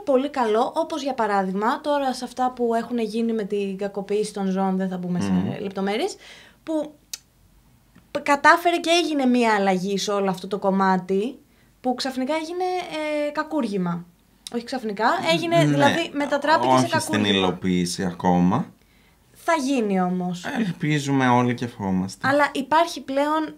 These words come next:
Speaker 1: βλέπεις δηλαδή τι γίνεται γύρω σου και
Speaker 2: Ναι.
Speaker 1: δεν είσαι τόσο... Βέβαια, υπάρχουν και πολλά, εμ, hoaxes που κυκλοφορούν
Speaker 2: Ξεκάθαρα,
Speaker 1: και
Speaker 2: ναι.
Speaker 1: πολύ, πολλά fake news.
Speaker 2: Ε, ναι, και υπάρχουν και κάποιοι άνθρωποι που,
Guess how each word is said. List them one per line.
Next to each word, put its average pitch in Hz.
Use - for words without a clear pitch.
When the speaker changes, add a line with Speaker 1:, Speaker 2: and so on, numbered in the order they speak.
Speaker 1:
βλέπεις 285
δηλαδή 214
τι 214
γίνεται 202
γύρω 196
σου 277
και 180
Speaker 2:
Ναι. 127
Speaker 1:
δεν 104
είσαι 294
τόσο... 208
Βέβαια, 269
υπάρχουν 262
και 269
πολλά, 254
εμ, 226
hoaxes 196
που 190
κυκλοφορούν 196
Speaker 2:
Ξεκάθαρα, 277
Speaker 1:
και 233
Speaker 2:
ναι. 214
Speaker 1:
πολύ, 233
πολλά 220
fake 196
news. 277
Speaker 2:
Ε, 302
ναι, 220
και -
υπάρχουν 185
και 175
κάποιοι 180
άνθρωποι 160
που, 151